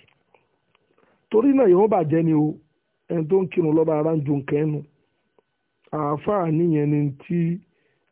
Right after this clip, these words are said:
àwọn onímọ̀ sọ. Àáfàá ní, "Wàkàtà fi sọ̀láàtì tàtọ́wọ̀ indal jumhur." Lọ́dọ̀ ọ̀pọ̀lọpọ̀ àwọn onímọ̀ náà,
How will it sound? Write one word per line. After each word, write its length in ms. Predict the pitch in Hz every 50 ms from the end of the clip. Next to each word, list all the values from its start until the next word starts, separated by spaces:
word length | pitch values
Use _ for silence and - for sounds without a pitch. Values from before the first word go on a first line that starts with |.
| _ _ -
àwọn 200 | 139 135 139 143
onímọ̀ 440 | 143 151 156 160 151 147 147 135 123
sọ. 180 | - - - 143 117 _ _ _ _ _ _ _ _ _ _ _ _ _ _ _ _ _ _ _ _ _ _ _ _ _ _ _ _ _ _ _ _ _ _ _ _ _ _ _ _ _ _ _ _ _ _ _ _ _ -
Àáfàá 380 | 208 233 240 226 - 302 247
ní, 80 | 247 254
"Wàkàtà 400 | 240 233 240 240 311 311 262 269 240 196
fi 100 | 165 208
sọ̀láàtì 480 | 196 - 196 180 190 208 233 - - 214 180
tàtọ́wọ̀ 640 | - 180 160 - - 202 208 208 208 196 170 143 131 - - _ _ _
indal 380 | 185 202 220 202 202 180 165 160
jumhur." 520 | 139 110 147 139 139 131 139 151 143 123 110 - - - _ - - _ _ _ _ _ _ _ _
Lọ́dọ̀ 300 | 214 247 277 277 294 294 277
ọ̀pọ̀lọpọ̀ 520 | 247 - - 180 175 185 190 180 185 175
àwọn 200 | 160 160 165 180
onímọ̀ 400 | 190 202 220 220 220 214 202 170 156
náà, 200 | 165 175 175